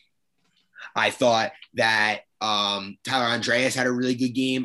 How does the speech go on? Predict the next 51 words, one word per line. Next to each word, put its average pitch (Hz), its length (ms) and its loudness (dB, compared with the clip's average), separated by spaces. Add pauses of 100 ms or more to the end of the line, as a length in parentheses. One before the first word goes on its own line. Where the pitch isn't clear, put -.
on 117 120 -6
the 110 80 -6
blocking 120 400 -2
and 104 100 -4
also 117 280 -2
being 113 180 -2
a 104 60 -6
good 110 200 -8
outlet 110 360 -4
for - 200 -8
Eric 123 300 0
to 104 260 -6 (240)
throw 139 160 4
the 139 80 6
ball 139 220 0
to, 135 240 2
as 107 80 -2
well 120 220 0
as 110 180 -6
pitch 139 280 -4
it 117 120 -6
to, 117 300 -2
where 110 160 -4
we 107 80 -4
saw 110 220 -2
a - 100 -12
few 147 120 6
laterals 110 460 0
in 107 80 -8
this 120 160 -4
game. 107 220 -6
I 107 40 -6
think 156 160 2
we're 143 80 2
seeing 123 280 0
more 120 180 -4
laterals, 107 560 -4 (300)
um, 101 420 -4 (180)
in 113 120 -8
the 101 80 -4
league 110 260 -2
now, 104 220 0
which 101 160 -4
is, 95 100 -8
I, 98 240 -4
which 107 140 -6
I 92 80 -6
like 101 260 -6
to - 100 -14
see. 113 380 -4 (400)
Um, 101 440 -2